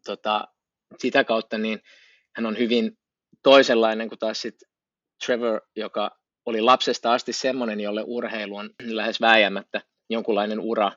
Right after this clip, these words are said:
periaatteessa vain siitä kiinni, että mikä laji valitaan. Ilmeisesti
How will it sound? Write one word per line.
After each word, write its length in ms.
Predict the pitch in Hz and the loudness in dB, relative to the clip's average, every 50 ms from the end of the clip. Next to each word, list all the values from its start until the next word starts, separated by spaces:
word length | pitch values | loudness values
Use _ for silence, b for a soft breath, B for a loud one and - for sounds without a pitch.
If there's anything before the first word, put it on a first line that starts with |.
| _ _ | _ _
periaatteessa 480 | - 104 107 101 - - 104 - - 107 | -6 -4 -4 -4 -2 -4 -4 -4 -2 -4
vain 120 | 104 104 | -4 -2
siitä 300 | - 120 117 113 95 101 | -2 0 -2 0 -2 -2
kiinni, 320 | - - 107 98 98 98 98 | -4 -4 -4 -4 -4 -4 -6
että 180 | 95 - - | -8 -8 -10
mikä 300 | 101 98 - - 101 98 | -10 -10 -8 -6 -4 0
laji 260 | 104 110 117 107 92 92 | 0 2 2 0 -2 -2
valitaan. 540 | 92 92 95 95 92 - 92 90 90 90 - _ _ _ _ _ - | -4 -4 -4 -4 -6 -8 -8 -10 -10 -12 -14 _ _ _ _ _ -12
Ilmeisesti 420 | 98 92 92 95 90 - - 107 | -12 -10 -10 -10 -12 -12 -14 -16